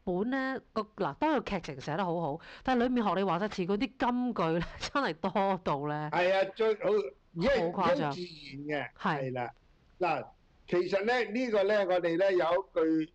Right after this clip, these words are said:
Speaker 2: 喺劇-，寫劇本有一句說話呢，
Speaker 1: 嗯。
Speaker 2: 就係有一個人，一個名啊，叫麥高樂。
Speaker 1: 嗯。
Speaker 2: 呢個麥高樂嘅意思呢，就即係話呢，有一樣嘢，根本呢，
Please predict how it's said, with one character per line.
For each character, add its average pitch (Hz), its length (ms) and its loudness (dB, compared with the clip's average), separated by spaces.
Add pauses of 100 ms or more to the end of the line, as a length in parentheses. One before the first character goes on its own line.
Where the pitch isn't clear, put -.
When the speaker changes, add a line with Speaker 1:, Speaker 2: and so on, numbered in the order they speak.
Speaker 2:
喺 202 440 0
劇-， - 220 -4
寫 196 180 0
劇 175 140 0
本 170 220 -2
有 185 80 2 (140)
一 160 240 0
句 139 80 -4
說 151 100 -2
話 135 180 0
呢， 147 260 2 (260)
Speaker 1:
嗯。 175 180 -4
Speaker 2:
就 156 120 0
係 147 300 0 (120)
有 175 140 2
一 - 20 2
個 190 140 2
人， 123 400 -4
一 185 40 0
個 185 120 2
名 147 320 2
啊， 151 80 2
叫 156 160 0
麥 135 260 0
高 190 160 2
樂。 143 260 2 (300)
Speaker 1:
嗯。 233 260 -2 (680)
Speaker 2:
呢 285 120 4
個 - 0 -
麥 214 200 2
高 262 180 2
樂 185 180 4
嘅 180 40 -4
意 185 100 -2
思 202 180 -2
呢， 214 80 2
就 165 200 2
即 - 100 0
係 214 140 2
話 160 100 2
呢， 180 100 2
有 202 60 -2
一 190 220 4
樣 160 180 2
嘢， 135 320 -2 (420)
根 277 360 0
本 175 320 0
呢， 208 260 0